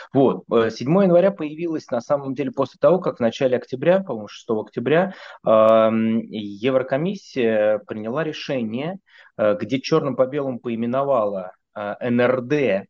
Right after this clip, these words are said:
<clears throat> в этом решении и некую возможность подать в националь-, к национальным регуляторам заявки на то, чтобы разблокировать средства. Там формулировка достаточно хитрая, и почему я говорю, что очень многие консультанты по-разному её трактуют. Есть как минимум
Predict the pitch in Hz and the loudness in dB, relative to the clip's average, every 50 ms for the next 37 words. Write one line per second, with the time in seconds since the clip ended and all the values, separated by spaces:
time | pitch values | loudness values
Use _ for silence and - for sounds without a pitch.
0 | _ _ _ _ - 175 - 208 190 143 110 98 92 - 117 117 117 113 120 123 | _ _ _ _ -4 -2 0 0 0 0 -2 -4 -6 -6 -4 -2 -2 -2 -4 -8
1 | 113 - 107 107 113 120 120 - 214 233 226 190 151 - - 151 156 147 139 123 | -8 -8 -10 -8 -8 -8 -6 -4 -4 -4 -2 -4 -6 -8 -8 -8 -6 -4 -2 0
2 | 117 113 120 139 160 175 175 - - 143 131 123 107 107 131 135 127 120 127 131 | 0 0 2 2 2 0 0 -2 -2 -2 -2 -2 0 0 0 0 0 -2 -8 -12
3 | 139 147 160 160 151 131 113 - 107 98 95 - _ _ - 113 117 120 120 135 | -10 -8 -6 -4 -4 -4 -6 -8 -14 -16 -16 -18 _ _ 0 0 0 2 2 2
4 | 127 113 104 - - _ _ - 113 110 110 110 107 107 107 117 - - - 120 | 2 2 2 -2 -6 _ _ -2 0 2 2 2 2 0 -2 -6 -6 -4 -4 -2
5 | 120 131 123 113 104 107 110 - - 127 117 - 131 123 127 120 117 117 113 113 | -2 -2 -2 -4 -4 -6 -10 -10 -10 -10 -8 -6 -6 -4 -2 -2 -2 -2 -2 -4
6 | - 135 170 202 - 294 - - 123 117 120 135 156 190 208 - _ 113 110 104 | -4 -4 -4 -2 -2 -4 -6 -6 -6 -4 -4 -4 -2 -4 -4 -6 _ -8 -8 -6
7 | - - - - - 117 110 113 104 101 101 98 - - 120 117 104 - - 107 | -6 -8 -8 -6 -4 -4 -4 -4 -4 -4 -6 -4 -2 -2 -2 -2 -2 -4 -6 -6
8 | - - - - - - - - - - - - - 160 175 180 185 175 160 165 | -6 -6 -10 -16 -20 -18 -16 -14 -14 -14 -14 -2 0 0 2 2 0 -2 -4 -2
9 | 165 180 185 180 - 117 113 127 123 - - 160 147 - - - - - 143 143 | -2 -2 -2 -4 -4 -4 -4 -4 -2 0 0 0 0 0 -2 -8 -14 -12 -10 -10
10 | 139 - _ - - 240 233 - 185 139 110 - - - _ - - - _ - | -10 -12 _ -12 -10 -8 -4 0 2 2 2 0 -2 -6 _ -20 -20 -14 _ -4
11 | 117 113 - 131 - - 160 165 180 175 170 160 - _ _ _ - 175 165 147 | -4 -4 -4 -4 -2 0 2 4 4 4 4 2 -2 _ _ _ 0 0 0 0
12 | - - 135 127 - - 139 135 143 143 135 117 - - 131 - 156 156 208 208 | -2 -2 -2 -2 -2 -4 -6 -4 -2 -2 -4 -4 -8 -10 -10 -10 -6 -4 -2 -2
13 | 190 175 - 143 135 147 151 147 147 139 139 139 127 - - 147 - - - 120 | -2 0 2 2 2 2 0 -2 -6 -10 -12 -12 -10 -10 -10 -10 -10 -10 -10 -10
14 | - - 127 135 - _ - - 127 - - 156 160 156 143 139 | -8 -6 -6 -8 -8 _ -4 -4 -4 -2 0 0 2 2 0 -2